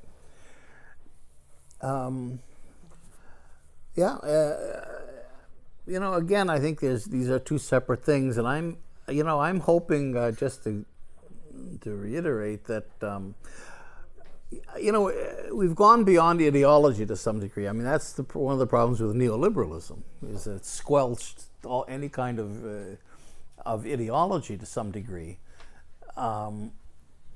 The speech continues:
<clears throat> so that the, um, you know, resolving this, the Arab-Israeli conflict, as it's called,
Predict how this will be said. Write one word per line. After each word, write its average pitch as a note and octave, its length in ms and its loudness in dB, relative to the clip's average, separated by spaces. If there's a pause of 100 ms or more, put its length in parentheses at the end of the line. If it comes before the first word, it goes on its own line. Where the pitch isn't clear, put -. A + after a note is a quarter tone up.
(200)
<clears throat> E3+ 240 2
so D3 300 0
that C#3+ 320 0
the, B2 380 -4
um, A2+ 480 -2 (640)
you E3 80 -6
know, B2 320 -2
resolving E3+ 800 4
this, C#3+ 420 -2
the A#2 300 -4
Arab-Israeli C3+ 640 4
conflict, E3+ 760 -2
as F2+ 200 -10
it's A2 180 -12
called, G2 460 -8